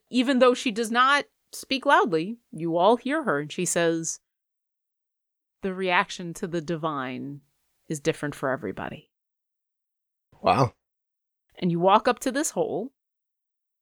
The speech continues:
Speaker 1: There is no gate. There's no, it, it's only five feet, so it's not like there's a,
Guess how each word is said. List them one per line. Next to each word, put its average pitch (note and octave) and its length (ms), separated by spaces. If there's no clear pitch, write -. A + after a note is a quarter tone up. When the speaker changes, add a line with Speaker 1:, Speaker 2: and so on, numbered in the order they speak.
Speaker 1:
There G#3 200
is G#3 120
no G#3 800
gate. C4 320
There's G3 240
no, F#3 480
it, A3 140
it's B3+ 180
only E4 200
five A3+ 300
feet, G#3+ 260
so G#3 80
it's - 100
not G#3 140
like F#3 140
there's F3 240
a, D#3+ 220